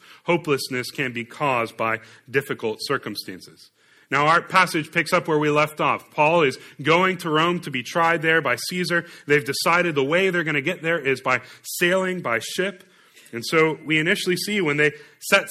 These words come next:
sail, things start off all right. Paul is accompanied by friends, Aristarchus and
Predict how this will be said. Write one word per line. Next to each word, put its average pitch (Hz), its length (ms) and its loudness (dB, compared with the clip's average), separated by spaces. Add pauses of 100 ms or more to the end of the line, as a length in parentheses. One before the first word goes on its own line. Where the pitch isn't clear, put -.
sail, 175 440 -4 (220)
things 196 300 0
start 185 280 -2
off 180 340 -6
all 170 160 -2
right. 190 240 -2 (800)
Paul 165 260 2
is 156 100 -2
accompanied 170 520 -2
by 139 160 0
friends, 143 480 -4
Aristarchus 165 800 0
and 113 240 -8